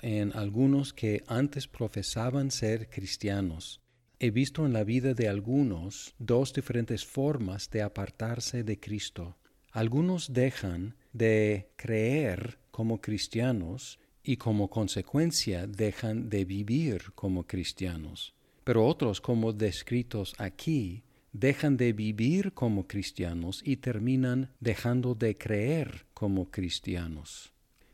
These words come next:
Regresando a lo positivo en los versículos diez y once,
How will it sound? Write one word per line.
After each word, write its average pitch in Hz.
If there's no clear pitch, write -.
Regresando 131
a 127
lo 110
positivo 110
en 107
los 98
versículos 101
diez 107
y 104
once, 127